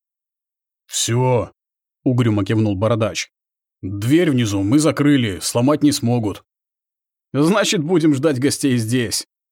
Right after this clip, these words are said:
усмехнулся адмирал, чьи изорванные доспехи были измазаны кровью врагов.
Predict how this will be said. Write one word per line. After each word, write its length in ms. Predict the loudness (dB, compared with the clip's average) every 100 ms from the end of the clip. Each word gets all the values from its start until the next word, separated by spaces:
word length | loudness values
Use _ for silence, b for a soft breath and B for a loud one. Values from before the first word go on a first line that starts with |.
| _ _ _
усмехнулся 640 | -4 0 0 0 -2 -2
адмирал, 480 | -2 -2 0 0 0
чьи 300 | -4 -4 -2
изорванные 440 | 0 0 2 0 0
доспехи 440 | -2 -4 -4 -2
были 240 | 0 0 0
измазаны 600 | 0 0 0 2 2 0
кровью 400 | -2 -2 -2 0
врагов. 480 | 0 0 -4 -8